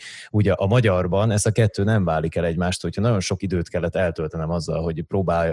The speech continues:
magyarázkodni, hogy amikor azt mondtam, hogy valakit megfigyelünk, akkor erre vagy arra gondoltam. De visszatérve arra, amit mondasz, például az U S A-ban pont amiatt, meg Ázsiában is,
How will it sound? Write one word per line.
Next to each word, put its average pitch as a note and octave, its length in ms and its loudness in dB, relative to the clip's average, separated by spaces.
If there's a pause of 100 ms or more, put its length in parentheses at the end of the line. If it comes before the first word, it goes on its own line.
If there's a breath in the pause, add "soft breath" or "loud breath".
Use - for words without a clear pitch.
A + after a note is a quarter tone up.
magyarázkodni, E2+ 960 -2
hogy E2 160 -2
amikor E2 260 -2
azt - 140 0
mondtam, E2+ 300 -4
hogy D#2 140 -4
valakit E2+ 360 -4
megfigyelünk, F2 560 -2
akkor F2 200 -4
erre F2+ 120 0
vagy D#2 140 -4
arra E2 180 -2
gondoltam. G2 480 -2 (520 loud breath)
De G2 200 2
visszatérve G#2+ 460 2
arra, A2+ 160 4
amit F#2 180 2
mondasz, G2 300 0
például F#2 260 0
az F2+ 120 0
U C3 60 2
S - 140 0
A-ban F#2 300 2
pont B2 260 4
amiatt, F2+ 360 0
meg F2+ 120 0
Ázsiában E2+ 600 0
is, G#2 120 0